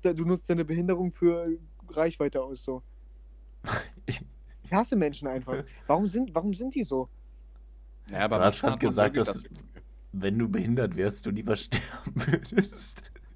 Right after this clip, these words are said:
Speaker 3: Das nur wegen den, nur wegen YouTube?
Speaker 1: Äh, nein, ich rede davon,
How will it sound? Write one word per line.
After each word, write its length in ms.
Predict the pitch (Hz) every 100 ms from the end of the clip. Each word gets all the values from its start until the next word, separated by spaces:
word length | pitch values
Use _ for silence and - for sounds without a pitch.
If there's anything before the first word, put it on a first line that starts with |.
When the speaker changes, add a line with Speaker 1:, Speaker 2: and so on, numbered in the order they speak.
| - - - - -
Speaker 3:
Das 200 | 117 107
nur 200 | 131 160
wegen 180 | 214 170
den, 220 | 170 147 -
nur 200 | 120 165
wegen 240 | 233 196 131
YouTube? 520 | 120 156 - 330 339 - -
Speaker 1:
Äh, 80 | 185
nein, 260 | 185 180 247 - 202 -
ich 120 | 233 156
rede 160 | 214
davon, 420 | 233 190 - 185